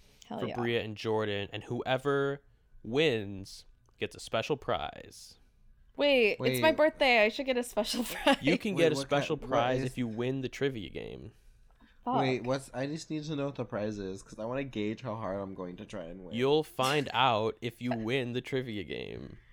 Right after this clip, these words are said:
Speaker 1: We
Speaker 3: I
Speaker 1: have to
Speaker 3: don't,
Speaker 1: win first.
Speaker 3: I don't know. It
Speaker 1: I
Speaker 3: sounds
Speaker 1: just, I
Speaker 3: kinda
Speaker 1: wanna
Speaker 3: lame.
Speaker 1: win. Okay.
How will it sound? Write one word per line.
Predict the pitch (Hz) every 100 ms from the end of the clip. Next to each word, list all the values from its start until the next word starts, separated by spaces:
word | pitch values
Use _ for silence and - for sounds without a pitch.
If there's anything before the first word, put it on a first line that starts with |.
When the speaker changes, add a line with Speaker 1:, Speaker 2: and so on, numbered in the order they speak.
| _ -
Speaker 1:
We | 247
Speaker 3:
I | 233
Speaker 1:
have | 254
to |
Speaker 3:
don't, | 220
Speaker 1:
win | 208 190
first. | 190
Speaker 3:
I | 208
don't | 113 113
know. | 117 113 110
It |
Speaker 1:
I | - 170
Speaker 3:
sounds | 113 131 -
Speaker 1:
just, |
I | 233
Speaker 3:
kinda | 269
Speaker 1:
wanna | 214 -
Speaker 3:
lame. | - 220 214 220
Speaker 1:
win. | -
Okay. | 208 214 165 147